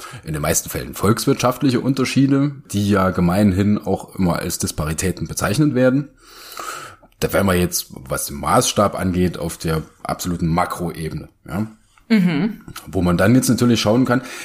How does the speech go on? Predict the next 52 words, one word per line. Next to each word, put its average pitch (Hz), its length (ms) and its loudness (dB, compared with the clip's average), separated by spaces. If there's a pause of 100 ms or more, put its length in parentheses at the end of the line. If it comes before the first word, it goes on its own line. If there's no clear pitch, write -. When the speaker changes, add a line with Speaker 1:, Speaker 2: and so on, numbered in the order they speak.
Speaker 1:
da - 80 -2
sind 110 100 4
wir 110 120 6
wieder 104 200 4
auch, - 240 -2
ah, 90 240 0
jetzt 82 220 -8
führen 82 240 -4
wieder 95 180 0
Fäden 110 340 2
zusammen, 131 380 0
ja, 95 220 2
wie 101 140 2
argumentiert 160 580 0
man 147 140 2
das, 170 200 -2
ja? 147 220 -4 (140)
Argumentiert 95 580 0
man 98 100 2
das 95 140 0
aus 98 200 -2
einer 92 200 -2
eigenen 90 340 2
Volkswirtschaft 101 680 -4
heraus, 147 440 -2
die 101 260 0 (240)
nicht 107 460 2 (260)
so 110 200 4
leistungsfähig 104 680 0
ist - 280 -10
wie 101 120 0
vielleicht 90 340 -4
eine 78 80 -2
andere 117 200 0
Volkswirtschaft? 131 580 -2 (640)
Oder 107 200 4
thematisiert 107 540 2
man 98 160 4
da 92 200 4
Abhängigkeiten 104 800 0
unter 190 440 4
den 175 180 0
Volkswirtschaften, 160 960 -4
ja? 117 220 -4
Und 107 460 0
wie, 120 140 4
wie 113 140 4
thematisiert 117 560 4
man 98 80 4
diese 92 200 2
Unterschiede 95 460 0
jetzt, 71 280 -6